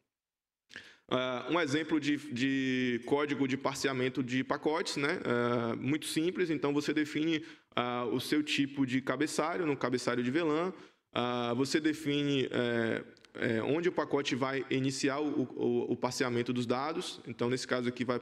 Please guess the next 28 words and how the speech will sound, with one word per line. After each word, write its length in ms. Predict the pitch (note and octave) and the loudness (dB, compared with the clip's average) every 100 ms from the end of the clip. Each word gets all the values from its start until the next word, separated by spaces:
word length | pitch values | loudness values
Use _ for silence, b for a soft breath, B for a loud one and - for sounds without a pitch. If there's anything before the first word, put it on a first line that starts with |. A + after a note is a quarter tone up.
| - A#2+ | -2 -2
iniciar 260 | A#2+ - | 0 0
a 60 | A#2 | 0
partir 200 | B2 B2 | -2 -2
do 60 | |
cabeçalho 400 | B2+ B2 B2 A2+ | -2 0 0 0
Ethernet, 540 | A#2 F#3+ D#3+ D#3 - - B B B B | 2 0 0 0 -4 -8 B B B B
e 60 | F3+ | 0
pra 160 | G3 | 0
cada 320 | F3+ G3 G#3+ G#3 | 2 2 2 0
tipo 400 | - F#3+ F#3 D#3+ | 0 0 0 2
de 120 | D#3+ | 2
Ether 280 | D#3+ E3+ - | 0 -2 -2
type, 360 | C#3+ D#3 D#3 | -2 0 -2
por 120 | D3+ | 0
exemplo, 400 | D3 C3+ D#3+ F3+ | 0 2 0 0
ou, 280 | D3+ C3 - | 2 0 0
ou 100 | B2 | 0
qualquer 280 | B2 B2 C3+ | 0 0 2
outro, 320 | C3 C3 B2 - - | 0 0 -2 -4 -2
é, 300 | G#2+ G#2+ G2 - - | 0 2 -2 -8 -12
é, 260 | A2+ F#2+ | -6 -4
campo 340 | F2+ C#3 C3+ C3+ | -2 -2 -2 -2
de 100 | B2+ | -2
cabeçalho 540 | - C3 C3+ C3 B2+ | 0 0 0 0 -2
que 80 | C3 | 0
você 220 | B2+ - | -2 -2
pudesse 280 | A#2+ B2+ C3 | -2 -4 -2
definir, 440 | C3+ F3 D#3 E3+ | -2 0 0 -2